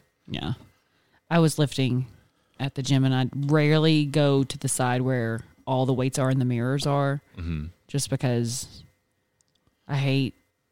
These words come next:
Speaker 1: I cannot stand guys who just stare at themselves the whole time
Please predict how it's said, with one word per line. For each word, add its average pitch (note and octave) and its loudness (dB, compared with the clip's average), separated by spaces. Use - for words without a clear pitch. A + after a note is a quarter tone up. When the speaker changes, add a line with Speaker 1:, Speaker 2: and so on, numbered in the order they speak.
Speaker 1:
I C#3+ -2
cannot D3+ 2
stand C3+ 0
guys A#2+ -4
who B2+ -4
just B2 -6
stare A#2+ -6
at C3 -10
themselves A#2 -6
the A#2 -8
whole A2 -8
time G#2+ -8